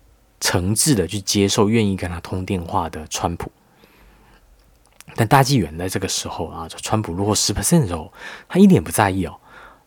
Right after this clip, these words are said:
就算川普落选了，尽管大纪元每天都在吹川普会大胜哦，大纪元夸张到啊，在吹嘘川普会让加州油然翻红啊，从共和党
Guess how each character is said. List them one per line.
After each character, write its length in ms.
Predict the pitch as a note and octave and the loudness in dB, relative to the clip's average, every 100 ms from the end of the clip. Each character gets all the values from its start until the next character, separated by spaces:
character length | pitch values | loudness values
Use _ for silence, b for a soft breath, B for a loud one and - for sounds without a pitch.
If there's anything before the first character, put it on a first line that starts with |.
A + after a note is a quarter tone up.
| _ _ _ | _ _ _
就 200 | - G3 | 8 8
算 200 | C#3 D#3+ C3 | 8 2 2
川 300 | - D3+ D#3 | -2 0 0
普 160 | - D2+ | -2 -8
落 280 | D#2 B2+ F2 | 2 2 4
选 180 | - - | -2 -6
了， 140 | - - _ | -10 -20 _
尽 180 | - C#3+ | 2 4
管 180 | D3+ F2 | 4 2
大 160 | B2 | 0
纪 140 | A2+ A2+ | 2 2
元 100 | E2+ | 2
每 220 | G#2 E2 | 2 0
天 160 | A#2 A#2+ | 0 0
都 80 | |
在 100 | A#2+ | 2
吹 160 | B2 A2+ | 2 2
川 220 | G#2 A#2+ | 2 0
普 80 | F#2 | -2
会 120 | E2 | -2
大 180 | G2+ F#2+ | 0 0
胜 160 | - F#2+ | 0 -4
哦， 180 | - - B - | -6 -20 B -2
大 80 | |
纪 80 | D3 | 2
元 120 | G#2 G2+ | 2 0
夸 280 | - - C3 | -6 0 2
张 220 | C3+ C3 | 4 4
到 100 | C#3 | 4
啊， 160 | B2 G#2 | 4 4
在 100 | G#2 | 0
吹 340 | G2+ - A#2 A2+ | -4 0 2 2
嘘 300 | - G#2 G2+ - | -2 -4 -6 -6
川 280 | - C3+ | 0 0
普 140 | C3+ E2 | 0 -2
会 160 | G2 | -2
让 240 | G#2+ G2+ F#2+ | 0 -2 -4
加 240 | - G#2+ | 0 2
州 280 | A2 A2 G#2 | 4 2 0
油 360 | F2+ F#2+ A2+ G#2+ | 0 2 4 2
然 300 | F#2 F2+ F2 | 0 -4 -4
翻 260 | - G2 G2 | 0 0 0
红 240 | - - - - B B B _ | -2 -6 -8 -20 B B B _
啊， 180 | F#2+ - B B B | -10 -10 B B B
从 180 | G#2+ | -4
共 180 | G2+ E3+ | 6 6
和 160 | F#2+ F#2+ | 6 2
党 240 | F2+ E2 | 0 -2